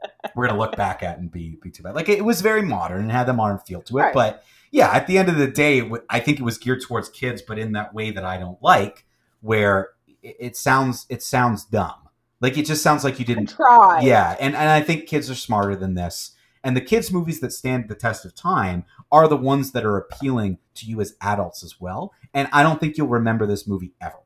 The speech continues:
Speaker 1: Like, I just don't think people will go back. Even, even, like, I will say the first Spider-Man Into the Spider-Verse movie was unique enough that it,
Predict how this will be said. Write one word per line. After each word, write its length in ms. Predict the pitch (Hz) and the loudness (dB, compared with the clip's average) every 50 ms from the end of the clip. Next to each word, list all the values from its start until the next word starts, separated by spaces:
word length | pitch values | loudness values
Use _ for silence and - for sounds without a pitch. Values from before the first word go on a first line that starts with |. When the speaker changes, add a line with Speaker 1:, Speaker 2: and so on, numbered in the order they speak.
| _ _ _ _ _ | _ _ _ _ _
Speaker 1:
Like, 120 | 113 117 | -2 0
I 80 | 120 123 | 2 0
just 180 | 127 131 - - | 0 -2 0 2
don't 180 | 156 139 131 - | 2 2 2 0
think 240 | 139 127 - - - | -2 -4 -4 -8 -14
people 220 | 123 110 - 113 | -14 -12 -10 -10
will 100 | 107 104 | -10 -8
go 80 | 101 104 | -8 -8
back. 160 | 107 107 - - | -8 -10 -10 -10
Even, 300 | 202 220 226 240 196 - - _ _ - | -8 -6 -4 -4 -4 -6 -8 _ _ -6
even, 260 | 233 269 320 294 247 | -4 -4 -2 -2 -2
like, 280 | 196 175 156 - - _ _ | -2 -2 -4 -6 -10 _ _
I 140 | 147 147 156 | 0 0 0
will 160 | 156 151 151 | 0 -2 -4
say 260 | 151 - - 160 147 | -4 -4 -4 -4 -2
the 120 | 127 107 104 | -2 -4 -6
first 500 | - - - - 151 175 180 - - - | -8 -8 -2 0 0 0 0 -4 -8 -12
Spider-Man 720 | - - 143 135 131 131 131 120 117 113 113 110 107 104 - | -4 0 2 2 4 2 0 -2 -4 -4 -4 -4 -6 -6 -6
Into 220 | 117 117 117 - | -8 -8 -8 -8
the 80 | - 101 | -10 -12
Spider-Verse 580 | 98 - - 95 98 113 113 123 127 127 - 135 | -10 -6 -4 -4 -4 -4 -4 -4 -6 -6 -6 -10
movie 320 | 135 139 165 185 185 - _ _ _ _ _ _ | -10 -10 -10 -12 -12 -14 _ _ _ _ _ _
was 300 | 117 147 165 165 156 143 | -4 -2 -2 -2 -2 -4
unique 420 | 139 120 113 117 135 151 151 151 | -4 -4 -4 -4 -4 -6 -4 -4
enough 460 | 180 175 180 185 196 233 - - - _ _ _ _ _ | -6 -4 -4 -4 -6 -6 -8 -12 -20 _ _ _ _ _
that 300 | 123 147 147 - - - - 165 | -2 0 0 0 -2 -6 -8 -4
it, 440 | 180 175 139 - - - - - | -2 -2 -2 -4 -6 -12 -16 -16